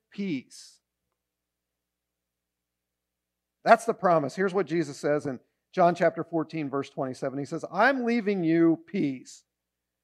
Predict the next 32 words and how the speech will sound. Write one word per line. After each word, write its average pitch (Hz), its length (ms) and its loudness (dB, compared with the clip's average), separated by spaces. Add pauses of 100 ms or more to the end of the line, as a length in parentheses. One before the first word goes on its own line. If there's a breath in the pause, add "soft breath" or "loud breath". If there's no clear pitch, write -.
(140)
I'm 220 160 6
giving 277 320 4
you 202 180 4
my 262 480 4 (100)
peace. 151 520 -6 (720)
I'm 233 80 -8
not 277 140 2
giving 202 240 2
you 180 120 4
the 156 100 0
kind 175 340 2
of 151 100 -4
peace 160 260 -4
the 156 100 -6
world 175 380 2
tries 160 260 2
to 143 80 -10
give 135 200 -6
you. 190 280 -2 (400)
So 170 180 -4
don't 196 360 -2
let 202 200 2
your 190 120 -8
hearts 160 420 0
be 151 100 -8
troubled 120 580 -4 (280)
and 127 180 -14
do 165 220 -6
not 127 440 -2 (500)
be 123 100 -8
afraid." 107 480 -12 (1800)
Listen, 151 260 -8